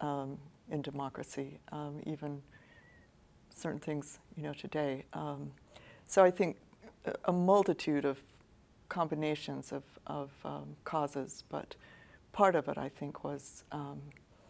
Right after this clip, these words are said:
I'm not sure if it would have happened without Pearl Harbor, but there was certainly a lot of angry retaliation, lots of prejudice, um, that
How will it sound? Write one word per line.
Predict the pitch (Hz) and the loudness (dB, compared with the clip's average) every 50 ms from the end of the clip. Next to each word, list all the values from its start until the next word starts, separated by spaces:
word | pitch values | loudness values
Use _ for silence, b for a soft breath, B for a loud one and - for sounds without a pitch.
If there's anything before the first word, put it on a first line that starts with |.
| B B B B B B B B - - - - - | B B B B B B B B -20 -20 -12 -6 0
I'm | 214 233 | 2 4
not | 233 - | 4 4
sure | - - - 202 170 147 | 4 6 8 8 8 8
if | 135 | 6
it | - | 4
would | - 156 151 | 2 2 2
have | 147 151 - | 0 -2 -2
happened | - 160 160 - - 147 143 147 147 - | -2 -2 -2 0 -2 -2 -2 -2 -4 -2
without | - 151 - 151 151 147 - - | -2 2 4 4 4 2 0 -2
Pearl | - 135 135 | -8 -6 -6
Harbor, | 139 - 127 - - - - - - _ _ _ _ _ _ - | -6 -8 -8 -8 -10 -12 -12 -14 -20 _ _ _ _ _ _ 0
but | - 175 170 160 - - - - | 2 2 2 2 0 -6 -6 0
there | - 175 165 | 4 4 4
was | 156 160 160 156 | 4 4 2 0
certainly | - - - 202 190 - 160 151 139 131 - - - | 2 4 4 4 4 2 -2 -4 -4 -4 -4 -2 0
a | 151 | 0
lot | 147 147 156 170 170 175 170 165 156 - - | 0 2 4 4 6 6 6 4 2 0 0
of | 147 139 135 135 - - - - - - - - - - - | 0 0 0 -2 -6 -16 -20 -20 -20 -20 -20 -16 -6 0 2
angry | 165 165 165 160 139 165 160 156 156 | 2 2 2 0 2 2 2 2 2
retaliation, | 151 147 143 143 - 170 151 151 151 147 147 147 147 147 - - 147 147 147 147 B B B B B B B B - | 2 0 -2 -2 0 0 0 2 4 4 4 4 2 0 -2 -2 -2 -2 -2 -6 B B B B B B B B 4
lots | 160 165 165 160 160 - - | 8 8 10 8 8 6 -2
of | 151 - - | -2 -2 0
prejudice, | - 160 143 139 - 143 143 143 147 - - - - - | 0 0 0 0 0 -2 -2 -2 -4 -6 -12 -12 -8 -6
um, | 156 147 151 151 151 151 151 151 - B B B B B B B B | -4 -2 -2 -2 -4 -4 -8 -10 -12 B B B B B B B B
that | - 160 - | 6 6 6